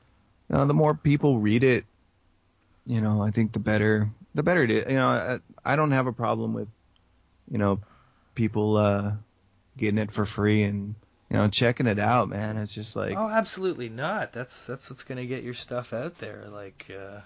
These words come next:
Speaker 2: you know, that's, it's, it's the way you gotta kinda roll with it. So it's, uh, it's the way to go, in my opinion. That's, uh, you know, I've seen people go pretty far from those points. So, uh,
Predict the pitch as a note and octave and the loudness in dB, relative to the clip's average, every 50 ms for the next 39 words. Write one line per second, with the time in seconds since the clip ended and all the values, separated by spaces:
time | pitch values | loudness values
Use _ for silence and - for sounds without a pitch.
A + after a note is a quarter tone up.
0 | - _ _ _ _ - G#2+ G2+ G2+ G#2 A#2+ B2+ A#2+ A2+ A#2 - - - - - | -20 _ _ _ _ -20 -18 -16 -14 -14 -12 -12 -12 -14 -12 -12 -12 -12 -12 -12
1 | - A2+ A2+ - - - - - A#2 - - - G2+ G#2+ A#2 A#2+ A#2+ A2+ A2+ A#2+ | -14 -16 -14 -14 -12 -14 -12 -12 -14 -14 -14 -12 -10 -8 -6 -6 -6 -6 -6 -6
2 | A#2 A2+ G#2+ G#2 G#2+ _ _ _ - - - A#2 G#2+ G#2 G2 G2 G2+ G#2 B2+ D3 | -8 -8 -8 -10 -14 _ _ _ -14 -10 -8 -8 -8 -10 -12 -12 -10 -6 -6 -6
3 | D#3+ D#3 B2 A2 - G#2+ G2 - _ - - - - G#2+ G#2+ G#2 G2+ G#2+ - _ | -4 -6 -6 -8 -10 -12 -16 -18 _ -16 -14 -12 -10 -8 -8 -8 -10 -10 -14 _
4 | - - - - - - - - - - - - - - - - _ _ _ _ | -20 -20 -20 -20 -20 -20 -20 -20 -20 -20 -20 -20 -20 -20 -20 -20 _ _ _ _
5 | _ _ _ - - _ _ _ _ _ _ _ _ _ - C#3+ D3 - - - | _ _ _ -20 -20 _ _ _ _ _ _ _ _ _ 2 2 2 2 2 2
6 | - F3+ E3+ F3 E3+ E3+ E3 E3 D#3+ D3+ C#3 - - - - - - - D#3+ F3 | 6 6 8 10 12 12 12 12 12 8 4 -4 -10 -16 -16 -8 -2 0 2 4
7 | F#3+ F3 D#3+ C#3+ E3 E3+ D3+ C3+ C#3 D3+ E3 D3+ C3 B2 - B2 B2 B2 C3 C3 | 4 4 4 6 6 6 6 8 8 6 6 6 6 2 0 -2 -2 -2 -2 -4
8 | C3+ C3 C3 C#3 - - - C3+ C3 B2+ B2 B2 A#2+ A#2 A2 G#2 G#2+ - B2 A2+ | -4 -4 -6 -6 -6 -6 -4 0 0 2 2 2 0 -2 -4 -8 -16 -14 -10 -6
9 | A#2 A#2+ A#2+ B2 A#2+ - - C3 A#2 C3 B2 A#2 A#2+ A#2 A#2+ B2 A#2+ A#2 _ - | -4 -4 -2 -4 -4 -6 -8 -8 -6 -6 -6 -6 -6 -4 -2 -4 -4 -4 _ -6
10 | - C3+ B2 A#2 A2+ - - B2 B2 C3+ C#3+ C#3 - A2+ G#2+ G#2+ G#2+ G#2+ G#2+ - | -4 -4 -4 -4 -6 -6 -4 -4 -4 -4 -6 -8 -10 -14 -14 -14 -14 -14 -14 -16
11 | - _ - A#2 A2+ A#2 G2 - - - - - - - - - C#3 B2+ B2 B2 | -16 _ -12 -12 -12 -12 -12 -12 -12 -12 -12 -12 -10 -8 -6 -2 0 0 2 4
12 | B2 B2 B2 B2 B2 A#2+ A#2 A2 | 4 6 6 6 6 6 4 2